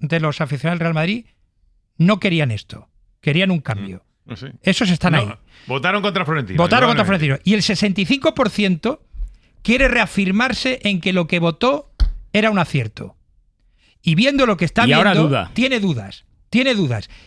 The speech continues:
Speaker 1: Y no solo tiene dudas de que votó y acertó, sino que tiene en la retina qué hubiese sucedido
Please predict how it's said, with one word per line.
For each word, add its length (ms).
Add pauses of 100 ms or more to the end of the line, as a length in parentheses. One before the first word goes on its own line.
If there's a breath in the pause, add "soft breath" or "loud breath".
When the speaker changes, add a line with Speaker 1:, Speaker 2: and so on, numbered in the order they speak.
(120 soft breath)
Speaker 1:
Y 120
no 120
solo 260
tiene 240
dudas 300
de 140
que 140
votó 600
y 120
acertó, 500 (380 soft breath)
sino 380
que 120
tiene 220
en 80
la 100
retina 600 (260)
qué 120
hubiese 300
sucedido 720